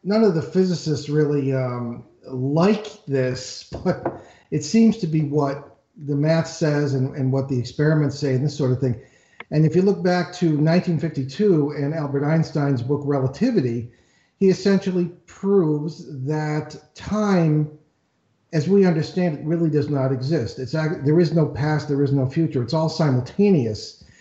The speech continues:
And our, our sense of past or future is really a result of our consciousness, maybe our, our, maybe our mass consciousness.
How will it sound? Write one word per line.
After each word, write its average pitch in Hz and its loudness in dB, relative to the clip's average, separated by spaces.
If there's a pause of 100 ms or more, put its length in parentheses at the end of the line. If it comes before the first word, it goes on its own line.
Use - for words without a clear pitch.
(360)
And 160 2 (500)
our, 147 -4
our 151 2
sense 214 2
of 131 -6
past 139 -4
or 120 -6
future 135 0
is 131 2
really 151 4
a 131 2
result 147 2
of 127 -2
our 127 -2
consciousness, 196 -4 (180)
maybe 131 0
our, 139 0
our, 131 -2
maybe 139 0
our 139 0
mass 160 2
consciousness. 104 -6